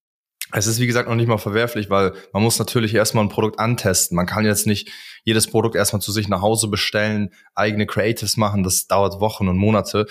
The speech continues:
Das macht man eher bei Produkten, die schon sehr gute Anzeichen haben, schon sehr gute Bestellungen haben. Sagen wir mal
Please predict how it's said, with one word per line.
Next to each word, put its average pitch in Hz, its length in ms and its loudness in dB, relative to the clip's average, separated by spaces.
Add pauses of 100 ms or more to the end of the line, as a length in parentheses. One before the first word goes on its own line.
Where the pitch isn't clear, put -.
(160)
Das - 160 -6
macht - 240 -4
man 95 240 -2
eher 104 180 0
bei 101 120 0
Produkten, 101 500 -6
die 98 140 -2
schon 92 480 -2 (100)
sehr 101 200 -2
gute 95 240 -4
Anzeichen 92 600 -2
haben, 90 240 0
schon 92 420 -2 (280)
sehr 101 160 0
gute 95 200 -6
Bestellungen 104 500 0
haben. 95 380 0 (200)
Sagen 95 200 0
wir 98 60 2
mal 92 240 0